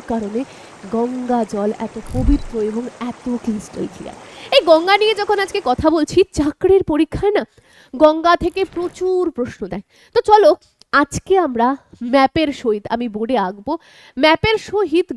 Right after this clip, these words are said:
গঙ্গা নদীকে জানবো, তার ডান দিক বাম তীরের উপনদী সব ডিটেলসে জানবো। চলো, আমরা গঙ্গা নদীর উৎপত্তি সম্বন্ধে একটু জেনে নিই। তার আগে বলি, গঙ্গা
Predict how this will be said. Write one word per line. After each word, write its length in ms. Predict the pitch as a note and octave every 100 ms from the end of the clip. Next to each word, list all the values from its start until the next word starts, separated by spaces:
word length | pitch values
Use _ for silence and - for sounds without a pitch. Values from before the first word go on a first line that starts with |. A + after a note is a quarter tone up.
| G#3+
গঙ্গা 420 | C4 C#4+ D4 D#4 D#4+ A#3+
নদীকে 360 | A#3 B3 D4 C#4+
জানবো, 280 | C4 A#3 B3 E4 -
তার 160 | B3 B3 _ _ _
ডান 240 | G3+ A#3 A3+ A#3
দিক 120 | C4 A3 F#3
বাম 180 | F#3+ A3 -
তীরের 220 | C#4+ C#4 B3
উপনদী 380 | A#3+ C4+ C#4 F#4 - -
সব 280 | - D4 C4 A3
ডিটেলসে 380 | G3+ F#3+ - G3
জানবো। 220 | G#3 F#3 G3+ _ B4
চলো, 160 | G4 G#3 - - G#4+
আমরা 200 | C#5 D#4 E4+ D4+
গঙ্গা 260 | D#4+ G4+ A4+
নদীর 200 | B4 A#4+ G4
উৎপত্তি 400 | - G#4 - -
সম্বন্ধে 360 | F#4 D4 C#4 D4+ G#4
একটু 120 | A#4 D#4+
জেনে 160 | C4+ A#3+
নিই। 100 | B3
তার 120 | C#4+ D4
আগে 120 | E4 D#4+
বলি, 160 | E4 E4+ A#3+
গঙ্গা 300 | C4 C#4 D4+